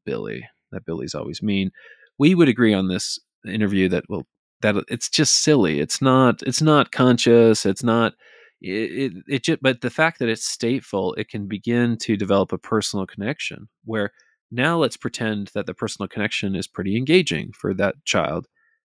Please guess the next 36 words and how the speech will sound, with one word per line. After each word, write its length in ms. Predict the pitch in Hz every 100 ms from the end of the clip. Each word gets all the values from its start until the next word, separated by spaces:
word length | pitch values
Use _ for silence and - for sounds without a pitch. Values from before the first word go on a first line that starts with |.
| _
and 120 | - 104
the 60 |
firmware 360 | - 117 104 92
is 120 | -
reset 380 | 92 - 87 -
in 100 | 98
two 160 | - 98
years, 380 | 78 60 - -
then 180 | 95
the, 120 | 95 - _
the 140 | 139 110
child 280 | - 98 95
will 100 | 90
experience 380 | - 101 98
grief 340 | - 139 95 -
and 80 | 95
loss. 340 | 95 76 -
But 140 | -
the 60 | 113
same 260 | - 151 139
thing 140 | 113
could 120 | 107
happen 400 | 101 98 - 98 -
to, 280 | 101 98 95 _ _ _ -
there's 240 | 123 113
that 140 | 127 107
movie 260 | 120 110
Her 400 | 101 - 113 101
that 140 | 98 -
had 100 | 107
a 40 |
lot 140 | 95 95
of 60 |
attention 500 | 92 - 104 - 95
that 160 | 92 -
was, 240 | 87 -